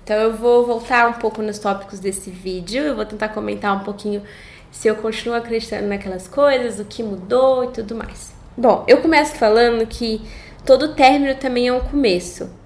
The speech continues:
Isso é muito verdade. Tipo, a gente acha que nossa vida é um livro e o término é o fim de uma história, mas não é, é um capítulo que acabou.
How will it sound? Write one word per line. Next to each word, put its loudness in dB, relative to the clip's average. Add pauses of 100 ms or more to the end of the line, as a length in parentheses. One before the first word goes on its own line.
(340)
Isso -2
é 4
muito 0 (180)
verdade. -6 (220)
Tipo, -6
a 2
gente -6
acha 0
que -6 (680)
nossa -2
vida -4
é 0
um -6
livro -6
e -4
o -6
término -4
é -2
o -4
fim -6
de -6
uma -4
história, -6
mas -6
não -2
é, 0
é -4
um -6
capítulo -8
que -10
acabou. -6